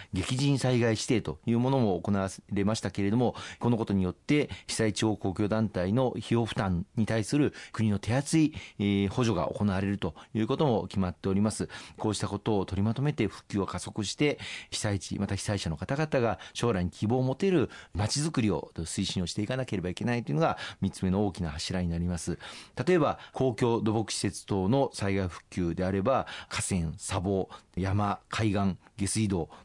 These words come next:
道路、公園、港湾、漁港、公営住宅、まあ、様々な施設が対象になります。あと、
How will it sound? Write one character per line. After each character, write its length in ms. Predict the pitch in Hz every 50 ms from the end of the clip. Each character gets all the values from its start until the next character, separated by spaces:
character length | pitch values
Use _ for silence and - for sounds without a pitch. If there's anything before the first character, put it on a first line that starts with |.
| _
道 240 | - 107 113 107 101
路、 200 | 92 80 - - - - -
公 300 | - - 120 127 123 120
園、 220 | 117 113 110 107 - _
港 260 | - - 110 107 104
湾、 260 | 104 101 95 95 95 113 127
漁 180 | 98 87 104
港、 320 | - - - 110 104 - - - -
公 200 | - - 110 110
営 80 | 107 107
住 140 | 95 95 107
宅、 320 | 92 98 82 - 92 87 -
ま 100 | - 92
あ、 20 | 90
様 240 | - - 110 135 135
々 200 | 131 139 123 110
な 160 | 101 98 92
施 80 | -
設 240 | - 104 92 - -
が 100 | 101 85 - - - - -
対 180 | - 90 95
象 140 | 92 - 95
に 80 | 92 92
な 80 | 92
り 100 | 95 95
ま 80 | 95 95
す。 140 | 90 - - - - -
あ 80 | - -
と、 160 | 101 98